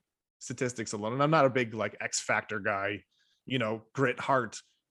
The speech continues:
but I mean, if it, he comes closest to it. So I think he's, if he's some,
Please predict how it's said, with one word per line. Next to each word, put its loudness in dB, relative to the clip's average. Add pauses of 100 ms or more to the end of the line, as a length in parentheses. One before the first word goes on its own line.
but 4
I 2
mean, 2
if -2
it, 2
he 0
comes 2
closest -2
to -8
it. -18 (460)
So -2
I 4
think 0
he's, -2
if -2
he's 0
some, 2